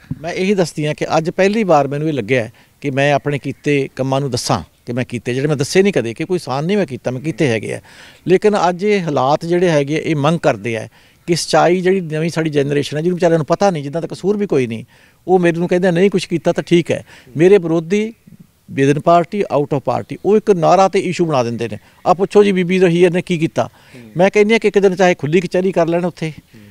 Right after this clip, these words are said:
Speaker 1: ਮੇਰੇ ਨਾਲ ਜਿਹੜੇ ਰਹੇ ਹੋਏ ਆ, ਮੈਂ ਤਾਂ ਇਹ ਕਹਿੰਦੀ ਦਸ ਸਾਲ ਵਾਲੇ ਵਜ਼ੀਰ ਆ, ਇਹਨਾਂ ਨੂੰ ਖੜੇ ਕਰ ਲਓ ਵੀ ਇਹਨਾਂ ਦਾ ਹਲਕੇ 'ਚ ਕੋਈ ਇੱਕ ਕਾਲਜ ਬਣਾਇਆ,
Speaker 2: ਹੂੰ।
Speaker 1: ਕੋਈ ਇੱਕ ਪੁਲ ਬਣਾਇਆ, ਤੇ ਮੈਂ ਇੱਕ ਟਰਮ 'ਚ ਹੀ ਇੰਨੇ ਬਣਾਤੇ ਆ। ਮੈਂ ਸੱਚੀ ਹਾਂ, ਮੈਂ ਕੰਮ ਕੀਤਾ, ਉਹਨਾਂ ਨੇ ਕੰਮ ਕੀਤਾ ਹੈਗਾ।
Speaker 2: ਹੂੰ।
Speaker 1: ਕਿਸੇ ਚੀਫ ਮਿਨਿਸਟਰ ਨੂੰ ਬਿਠਾ ਲਓ,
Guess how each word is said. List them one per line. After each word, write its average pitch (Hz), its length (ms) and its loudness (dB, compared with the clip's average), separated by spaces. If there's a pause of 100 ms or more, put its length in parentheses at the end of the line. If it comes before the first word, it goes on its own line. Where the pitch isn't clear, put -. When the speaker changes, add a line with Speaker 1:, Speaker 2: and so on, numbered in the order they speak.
(200)
Speaker 1:
ਮੇਰੇ 170 240 2
ਨਾਲ 151 260 4
ਜਿਹੜੇ 170 160 -2
ਰਹੇ 156 160 2
ਹੋਏ 165 160 2
ਆ, 160 40 2
ਮੈਂ 151 200 -4
ਤਾਂ 165 140 0
ਇਹ 160 120 0
ਕਹਿੰਦੀ 165 200 -2
ਦਸ 131 200 2
ਸਾਲ 151 140 0
ਵਾਲੇ 156 160 2
ਵਜ਼ੀਰ 147 260 0
ਆ, 156 60 2
ਇਹਨਾਂ 147 160 -2
ਨੂੰ 175 80 -2
ਖੜੇ 170 180 0
ਕਰ 156 160 4
ਲਓ 160 80 0
ਵੀ 160 60 -2
ਇਹਨਾਂ 175 260 0
ਦਾ 135 120 0
ਹਲਕੇ 131 200 -4
'ਚ - 80 -12
ਕੋਈ 180 140 -4
ਇੱਕ 160 160 -4
ਕਾਲਜ 151 280 0
ਬਣਾਇਆ, 160 260 0
Speaker 2:
ਹੂੰ। - 400 -20 (360)
Speaker 1:
ਕੋਈ 185 120 4
ਇੱਕ 190 200 0
ਪੁਲ 175 180 0
ਬਣਾਇਆ, 185 400 -2 (560)
ਤੇ 226 100 4
ਮੈਂ 160 220 2
ਇੱਕ 185 180 -2
ਟਰਮ 156 240 2
'ਚ - 100 -8
ਹੀ 165 60 -2
ਇੰਨੇ 156 160 -4
ਬਣਾਤੇ 156 400 -2
ਆ। 156 80 -10 (540)
ਮੈਂ 151 200 0
ਸੱਚੀ 190 360 -4
ਹਾਂ, 202 160 0 (300)
ਮੈਂ 156 160 -2
ਕੰਮ 180 200 0
ਕੀਤਾ, 208 400 -8
ਉਹਨਾਂ 190 240 -2
ਨੇ 180 80 -2
ਕੰਮ 123 200 -2
ਕੀਤਾ 117 240 -12
ਹੈਗਾ। 117 260 -12
Speaker 2:
ਹੂੰ। 113 160 -18 (460)
Speaker 1:
ਕਿਸੇ 220 240 0
ਚੀਫ 190 280 -2
ਮਿਨਿਸਟਰ 170 280 -6
ਨੂੰ 185 80 -2
ਬਿਠਾ 180 220 0
ਲਓ, 156 160 -4